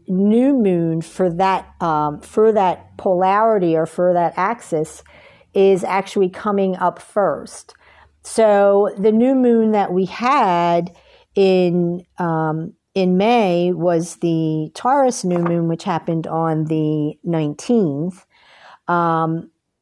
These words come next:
this full moon is in Sagittarius. Well, the opposite sign of that is Gemini. That Gemini new moon does not happen until the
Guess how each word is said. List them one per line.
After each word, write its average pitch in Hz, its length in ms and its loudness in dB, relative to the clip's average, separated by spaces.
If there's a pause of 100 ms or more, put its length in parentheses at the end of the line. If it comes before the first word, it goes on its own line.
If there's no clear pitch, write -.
this 202 800 -2
full 269 360 0
moon 170 420 0
is 180 220 -2
in 175 100 -2
Sagittarius. 165 1120 -4
Well, 160 140 -4
the 160 80 -2
opposite 156 480 -6
sign 240 380 0
of 175 140 -2
that 156 220 -2
is 170 200 -6
Gemini. 202 800 -4 (600)
That 208 460 -2
Gemini 214 720 2
new 190 280 2
moon 208 520 2
does 175 260 0
not 175 420 -2
happen 175 480 -2
until 165 960 -2
the 160 200 -4